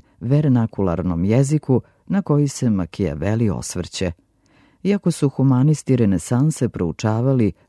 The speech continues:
mnoge antičke autore, onaj koji je zaslužio njihovo najveće divljenje jeste Ciceron. Kako bismo razumeli upotrebu Cicerona, zadržimo se za trenutak na samom muškaru.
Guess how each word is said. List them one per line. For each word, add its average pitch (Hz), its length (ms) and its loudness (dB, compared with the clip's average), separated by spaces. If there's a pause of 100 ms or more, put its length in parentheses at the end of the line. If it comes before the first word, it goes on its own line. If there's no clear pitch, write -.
mnoge 113 440 4
antičke 92 540 -4
autore, 143 520 2 (420)
onaj 95 380 0
koji 92 280 0
je 90 140 2
zaslužio 110 840 0
njihovo 80 440 -4
najveće 92 560 -2
divljenje 156 640 2 (300)
jeste 98 460 -4
Ciceron. 87 760 -4 (720)
Kako 202 240 -4
bismo 180 280 0
razumeli 160 580 0
upotrebu 120 560 -2
Cicerona, 92 720 -2 (380)
zadržimo 170 600 2
se 113 320 0
za 95 160 -2
trenutak 117 640 -2
na 104 120 0
samom 110 600 0 (200)
muškaru. 87 720 -2